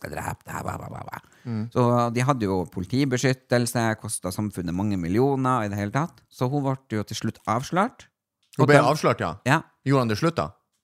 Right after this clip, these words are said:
Speaker 1: Ja, hun havnet jo i fengsel.
Speaker 2: Ikke han?
Speaker 1: Han visste jo ingenting. Han trodde jo at det var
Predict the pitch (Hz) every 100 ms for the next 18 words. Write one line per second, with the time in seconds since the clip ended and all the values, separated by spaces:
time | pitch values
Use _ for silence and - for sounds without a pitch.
0 | _ - 185 175 165 151 143 139 139 117
1 | 107 120 - 82 71 92 _ _ _ _
2 | 147 147 107 87 - _ _ _ _ _
3 | - 170 240 285 - 143 120 196 208 175
4 | 160 180 151 117